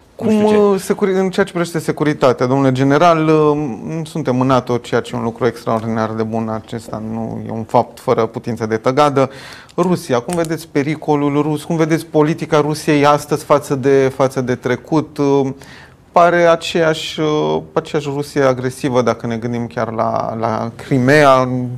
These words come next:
Speaker 2: urmă cu șase ani,
Speaker 1: E,
Speaker 2: două mii paisprezece, da.
Speaker 1: când cineva vrea să te provoace, folosește acest impersonal și nedefinit, eh, hai să spun, termen de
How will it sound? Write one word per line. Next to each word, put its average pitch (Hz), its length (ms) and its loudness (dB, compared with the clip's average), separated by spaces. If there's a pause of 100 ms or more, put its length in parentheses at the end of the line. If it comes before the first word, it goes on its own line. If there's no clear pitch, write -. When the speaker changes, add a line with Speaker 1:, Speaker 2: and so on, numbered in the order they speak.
(140)
Speaker 2:
urmă 120 280 -2
cu - 160 -12 (300)
șase - 400 -6
ani, 120 220 -2 (840)
Speaker 1:
E, - 40 -6
Speaker 2:
două 123 140 0
mii 113 120 -2
paisprezece, 110 600 -8
da. - 140 -12 (480)
Speaker 1:
când 117 440 0
cineva 117 360 0
vrea 127 180 0
să 123 120 -4
te 110 160 -4
provoace, 104 580 -4
folosește 123 1000 -6 (500)
acest 131 420 -8
impersonal 107 1120 -6 (120)
și 117 840 -6 (1080)
nedefinit, 123 880 -4 (200)
eh, 107 760 -2 (1800)
hai 107 140 -6
să - 80 -14
spun, 107 200 -8
termen 123 360 0
de 113 300 -2